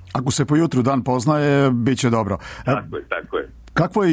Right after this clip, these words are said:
Speaker 1: jutro, kad već govorimo, kakvo je jutro u Beču? Ima li snega?
Speaker 2: Jutro je tmurno, a, hladno, ali možemo da kažemo, malo su nas uplašile prognoze. E, govorilo se o temperaturama oko nule, malo ispod nule,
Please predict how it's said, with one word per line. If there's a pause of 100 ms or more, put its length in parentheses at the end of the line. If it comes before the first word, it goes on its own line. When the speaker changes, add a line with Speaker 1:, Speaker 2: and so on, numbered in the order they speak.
(140)
Speaker 1:
jutro,
kad
već
govorimo,
kakvo
je
jutro
u
Beču?
Ima
li
snega? (680)
Speaker 2:
Jutro
je
tmurno, (360)
a, (280)
hladno,
ali
možemo
da
kažemo,
malo
su
nas
uplašile
prognoze.
E, (1080)
govorilo
se
o
temperaturama (280)
oko
nule,
malo
ispod
nule,